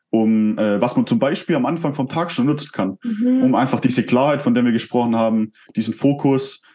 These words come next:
Speaker 1: ähm, einfach, ähm, aufrechtzuerhalten oder eingrenzen zu können. Also,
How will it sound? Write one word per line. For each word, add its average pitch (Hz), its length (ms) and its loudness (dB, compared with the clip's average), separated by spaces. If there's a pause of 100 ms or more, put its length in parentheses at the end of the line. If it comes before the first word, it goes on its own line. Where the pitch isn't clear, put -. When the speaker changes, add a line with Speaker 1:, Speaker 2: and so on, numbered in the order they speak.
(200)
Speaker 1:
ähm, 107 340 0
einfach, 113 640 -2
ähm, 104 300 0
aufrechtzuerhalten 98 1000 -2 (480)
oder 101 240 0
eingrenzen 123 480 0
zu 104 100 -6
können. 92 320 -4 (200)
Also, 90 300 -2